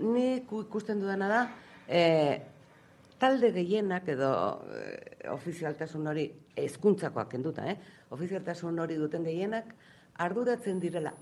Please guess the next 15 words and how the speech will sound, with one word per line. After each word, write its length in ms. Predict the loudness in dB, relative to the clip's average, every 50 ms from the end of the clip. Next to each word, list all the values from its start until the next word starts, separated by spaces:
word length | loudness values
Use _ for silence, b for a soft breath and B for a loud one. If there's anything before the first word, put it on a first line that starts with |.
| -4 0
batez 540 | 0 0 0 -2 -2 -4 -4 -4 -2 -2 0
ere 300 | 0 0 0 -2 -2 -6 -12 B B B B B B B B B B -2 2
aisialdirako, 1200 | 4 4 4 4 2 2 2 2 2 2 2 2 4 4 2 2 2 2 2 2 2 0 -4 B B B B B -16 -2 0
eh, 560 | 4 4 6 6 6 6 6 6 6 4 4 2
ekitaldiak 580 | 0 -2 -2 0 2 2 4 4 2 2 2
antolatzeaz. 680 | 0 0 0 0 -2 -2 -6 -10 -12 -18 -18 -20 -20 -18 -2
Eta 180 | 0 2 2
milaka 500 | 4 4 4 4 6 4 4 4 4 2
ekitaldi 480 | 2 2 -2 0 2 2 4 4 4 4
dago, 420 | 4 2 2 0 0 -2 -4 -10 -16 B B B B B B B
baina 200 | 4 6 6 6
ez 80 | 6
da 100 | 6 6
lanik 320 | 6 8 6 6 4 6 6
egiten, 560 | 6 6 6 4 4 2 2 2 0 -4